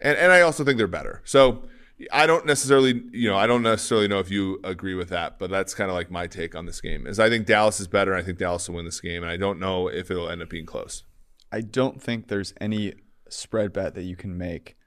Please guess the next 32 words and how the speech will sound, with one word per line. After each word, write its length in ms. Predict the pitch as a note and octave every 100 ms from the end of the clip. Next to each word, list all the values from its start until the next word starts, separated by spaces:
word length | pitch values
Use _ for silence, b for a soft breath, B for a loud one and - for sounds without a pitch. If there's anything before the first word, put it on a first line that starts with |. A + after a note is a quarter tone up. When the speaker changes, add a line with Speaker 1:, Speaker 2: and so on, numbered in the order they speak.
| _ -
Speaker 2:
other 300 | A2+ G#2 F#2
than 240 | E2 E2
Dallas. 500 | D2+ - - - - _ _ _ _ _ _ -
Speaker 1:
Yeah, 140 | F2+ E2
there, 180 | G#2
I, 220 | - F#2 F2 - - B B B -
I 60 | G#2
Speaker 2:
I 40 |
Speaker 1:
don't 200 | G#2 G2
Speaker 2:
ag-, 40 | F2
Speaker 1:
think 140 | G2+
so. 160 | - D#2+
Speaker 2:
I 80 | G#2
Speaker 1:
I 20 | C#3+ - - -
Speaker 2:
agree 320 | G2+ F2+ F#2+
with 80 | C2
you. 60 | A2+
Speaker 1:
Dallas, 500 | C3 E3 G#3 G3 -
Dallas, 500 | C3 B2+ C3+ D3 C#3+
I 60 | B2+
said 240 | A#2+ A#2+
this, 180 | G#2 -
is, 220 | G2+ E2+ -
is 220 | G#2+ F#2
what 440 | F#2+ A2 A#2+ A#2+ - b b b -
the 300 | - G2 A2
Chiefs 560 | G#2 - - B2 A#2+ -
aspire 580 | G#2 - - F2+ F2+ E2
to 360 | - C2+ A#1 - _ _ _ _ -
at 120 | F#2+
this 180 | F#2+ -
point. 340 | E2+ D2